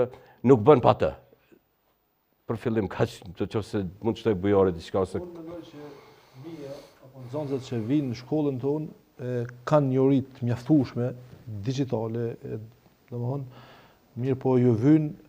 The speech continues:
Speaker 2: e, drejtim apo kanalizimi tyne për me pru te në rezultat. E, realisht, do thot, me ndryshimin e kurrikulave dhe me ndryshimin e disa plan programeve, disa drejtimeve,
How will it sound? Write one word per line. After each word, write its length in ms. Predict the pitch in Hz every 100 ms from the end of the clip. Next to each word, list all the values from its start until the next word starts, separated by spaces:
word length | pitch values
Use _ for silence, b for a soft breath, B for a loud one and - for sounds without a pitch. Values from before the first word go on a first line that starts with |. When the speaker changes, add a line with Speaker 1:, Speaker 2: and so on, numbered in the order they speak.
| -
Speaker 2:
e, 440 | 131 123 123 120 123
drejtim 560 | 117 101 120 123 131
apo 160 | 113 113
kanalizimi 680 | 120 117 113 110 147 147
tyne 360 | 123 147 143 139
për 140 | 135 127
me 160 | 123
pru 240 | 123 123 135
te 140 | - 123
në 300 | 120 117 117
rezultat. 400 | 110 - - - _ _ _ b b b b b b _
E, 40 | 117 113
realisht, 480 | 127 170 165 175 - -
do 200 | 139 131
thot, 280 | 151 147 - -
me 160 | 135
ndryshimin 480 | 120 120 - 160 165
e 40 | 147
kurrikulave 640 | 160 147 170 160 147 139
dhe 80 | 131
me 100 | 131
ndryshimin 520 | 120 123 170 156 147
e 120 | 143 139 135 127 127 - -
disa 460 | 127 120 120 135 127 123
plan 200 | - 139
programeve, 640 | 143 151 139 156 147 139 127
disa 300 | 113 - 151
drejtimeve, 720 | 147 147 - 170 139 131 160